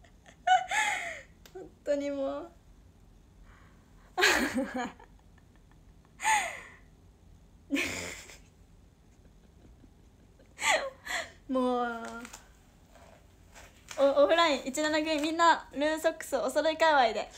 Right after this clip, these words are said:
え、じゃあそれさ、誰かさ、あの、ちょっと、あれ、あれして、真ん中中心になって、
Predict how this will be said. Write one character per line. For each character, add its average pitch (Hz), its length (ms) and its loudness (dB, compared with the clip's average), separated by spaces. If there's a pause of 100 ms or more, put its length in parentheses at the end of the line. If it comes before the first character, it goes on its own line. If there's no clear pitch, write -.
(100)
え、 311 140 6
じ 320 60 10
ゃ - 20 8
あ 330 60 6
そ 330 100 4
れ 311 80 6
さ、 277 300 4
誰 320 180 6
か - 160 -2
さ、 233 560 -4 (240)
あ 247 140 -2
の、 233 360 -6 (680)
ち - 140 -14
ょ - 20 -20
っ - 60 -20
と、 220 260 0 (880)
あ 240 100 0
れ、 240 360 -4
あ 247 80 2
れ 254 100 4
し 277 140 -4
て、 370 160 2
真 269 180 2
ん 262 60 0
中 254 400 0
中 285 180 0
心 269 220 -4
に 254 100 -4
な 254 100 -2
っ 247 60 -6
て、 - 340 -8